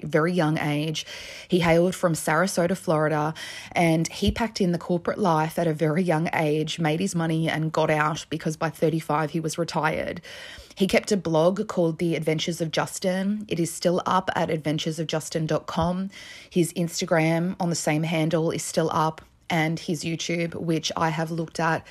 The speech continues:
extensively. And if you want to get away from it all just for a little bit, go to Adventures of Justin on Instagram and just have a look through his pictures, 'cause it really kind of centered me. When Justin was sixteen,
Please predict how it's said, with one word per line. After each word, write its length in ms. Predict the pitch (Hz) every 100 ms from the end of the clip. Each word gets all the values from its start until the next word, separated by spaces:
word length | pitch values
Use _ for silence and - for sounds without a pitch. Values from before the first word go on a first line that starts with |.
| -
extensively. 640 | 170 - 151 151 165 160 160
And 80 | 156
if 140 | -
you 120 | 175
want 340 | 165 156 156 - - - - - - -
to 80 | 180
get 160 | 175
away 220 | 180 175
from 160 | 165 165
it 40 |
all 160 | 156 156
just 200 | 156 -
for 80 | 180
a 20 |
little 220 | 165 160
bit, 180 | 151 156
go 160 | 165 156
to 80 |
Adventures 460 | 165 156 147 - 156
of 80 | 156
Justin 600 | 151 139 - 151 151 147 -
on 140 | 185 170
Instagram 640 | 165 - 160 151 151 147
and 80 | 151
just 320 | 156 - -
have 160 | - 156
a 60 |
look 180 | 151 156
through 320 | - 151 143
his 220 | 135 151 -
pictures, 560 | 139 - 151 165 156
'cause 340 | - 156 143 -
it 200 | 160 139
really 300 | 170 160 156
kind 240 | 151 - 156
of 80 |
centered 640 | - - 139 147 147 143 151 -
me. 380 | 160 139 - - - - - - - - - - - 202
When 340 | 202 220 247
Justin 420 | 208 - 185 175
was 120 | 165
sixteen, 720 | - 175 - - 151 147 147